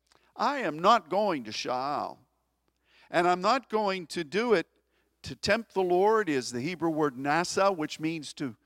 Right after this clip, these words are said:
where we get the acronym for nasa, to go up high, to lift high. He basically is saying, "I'm not gonna meet with God right where I am to know anything in a deeper way,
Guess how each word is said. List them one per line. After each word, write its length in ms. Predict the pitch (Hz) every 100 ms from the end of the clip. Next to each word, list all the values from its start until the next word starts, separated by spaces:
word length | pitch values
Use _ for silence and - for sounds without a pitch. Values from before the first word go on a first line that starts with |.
| _ _ -
where 140 | 123
we 160 | 143 165
get 220 | 170 160 _ _ _ _
the 80 | 135
acronym 640 | 135 180 - 160 147 143
for 320 | 120 143 139 131
nasa, 680 | 123 151 214 - 143 151 - - -
to 100 | 165
go 240 | 156 214
up 200 | 202 208
high, 400 | 160 214 196 117
to 160 | - 151
lift 320 | 175 226 -
high. 360 | 190 214 160 107 _ _ -
He 160 | 214
basically 540 | 165 226 269 277 214 185
is 100 | -
saying, 240 | 196 175
"I'm 160 | 185 254
not 160 | 247
gonna 160 | 208 175
meet 200 | 185 180
with 200 | 180 -
God 400 | 175 165 160 - _ _ _ _
right 320 | 107 147 220
where 200 | 190 190
I 160 | 160 147
am 420 | 156 208 139 113
to 140 | 120 131
know 240 | 147 151
anything 540 | 202 277 247 202 180
in 100 | 156
a 80 | 147
deeper 360 | 135 214 233 170
way, 300 | 135 127